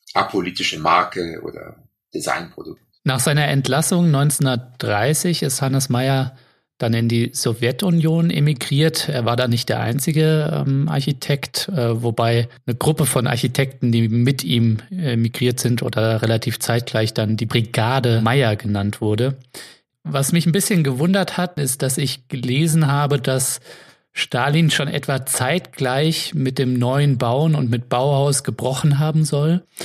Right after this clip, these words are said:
Speaker 2: das Bauhaus als Ausdruck von Monokapitalismus umgedeutet haben soll, ähm, und dem Bauhaus eine proletarische Architektur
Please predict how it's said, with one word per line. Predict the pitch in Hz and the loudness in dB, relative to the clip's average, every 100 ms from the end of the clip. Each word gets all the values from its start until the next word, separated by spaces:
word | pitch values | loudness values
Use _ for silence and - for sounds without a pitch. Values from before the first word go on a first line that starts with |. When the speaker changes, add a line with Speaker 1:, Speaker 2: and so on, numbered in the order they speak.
| - - _ | -16 -20 _
Speaker 2:
das | - 131 | -6 -6
Bauhaus | - 131 147 143 147 143 | 0 2 4 4 2 0
als | - 127 127 | 0 0 -2
Ausdruck | - 139 147 - 143 - | -4 -2 -2 0 -2 -2
von | 131 123 120 - - _ - | 0 2 0 -2 -14 _ -4
Monokapitalismus | 120 139 170 160 160 151 156 151 143 151 - 151 | 0 4 4 2 -2 -2 -2 0 0 0 2 0
umgedeutet | 180 147 143 139 139 139 135 | 2 2 2 2 0 0 -2
haben | 131 131 131 | -2 0 0
soll, | 131 135 139 135 - _ _ _ - | 2 2 2 -2 -16 _ _ _ -2
ähm, | 117 117 120 - | 2 4 2 0
und | 151 123 123 - - | -2 -2 -2 -6 -2
dem | 131 120 110 | 0 2 2
Bauhaus | 113 131 131 131 | 0 2 2 2
eine | 117 | 0
proletarische | 117 131 117 117 - 120 123 120 - | 0 0 2 0 0 0 0 0 0
Architektur | 113 120 - - 123 - - - 143 139 101 98 - | 0 -2 -4 -4 -4 -6 -6 0 2 4 4 0 -6